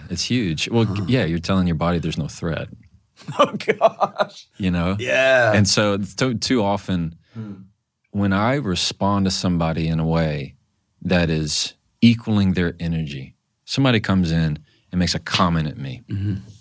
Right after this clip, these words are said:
Speaker 1: I have the choice in that moment. Do I, do I try and man up? I try and,
Speaker 2: Mm-hmm.
Speaker 1: "Oh, you wanna have this measuring contest?"
Speaker 2: Mm-hmm.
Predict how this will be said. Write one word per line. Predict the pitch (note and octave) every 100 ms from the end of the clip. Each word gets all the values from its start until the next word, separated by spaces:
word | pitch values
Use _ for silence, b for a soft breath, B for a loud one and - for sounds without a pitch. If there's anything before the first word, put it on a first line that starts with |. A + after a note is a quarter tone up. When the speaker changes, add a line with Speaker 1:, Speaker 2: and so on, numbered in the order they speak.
| G2
Speaker 1:
I |
have | G#2
the | F#2+
choice | - C3+ G#2+ -
in | F2+
that | D#2+
moment. | F2 F#2 D#2+ C#2 C2
Do | E2 F2+
I, | F#2+ F#2+ F#2 F2+ - _ _ _ _ _ _ _ _
do | - E2+
I | F2
try | F2 F2 F2 E2+
and | D#2+ D#2 D#2
man | E2+ E2+ E2
up? | E2 G2+ -
I | D#2+
try | E2+ E2+ F2
and, | E2 D#2+
Speaker 2:
Mm-hmm. | - G2
Speaker 1:
"Oh, |
you | D#2+
wanna | D#2+ D#2
have | E2+ E2
this | D#2+ F2
measuring | D2+ D#2 F2 F2+
contest?" | F2 G2+ G2 - G2+ G#2
Speaker 2:
Mm-hmm. | G#2+